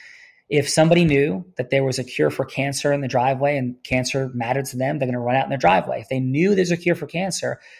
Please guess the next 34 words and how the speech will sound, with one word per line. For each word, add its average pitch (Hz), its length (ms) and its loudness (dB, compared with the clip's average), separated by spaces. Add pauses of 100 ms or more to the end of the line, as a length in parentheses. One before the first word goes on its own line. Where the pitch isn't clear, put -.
(160)
they'd 135 120 0
fly 139 220 4
halfway 139 360 2
around 139 220 2
the 131 60 0
world 131 280 0
to 123 60 -12
get 131 220 2
it - 20 -2
and 127 100 -6
do 123 100 0
whatever 143 440 -2
it 143 140 -6
took. - 380 -8 (640)
What 147 260 2
people 170 340 -2
fear 151 300 -2
on 143 80 0
the 127 80 -4
failure - 420 0
side 123 560 -4 (340)
is 135 200 -6
primally 151 1040 2 (340)
that 139 100 6
I'm 147 80 6
gonna 190 140 6
invest 139 600 -2 (140)
the - 80 -4
resources 143 640 2
I 131 60 4
have, 120 380 -6 (200)
money, 151 520 0 (280)
time, 123 500 -4 (160)
energy. 123 500 -6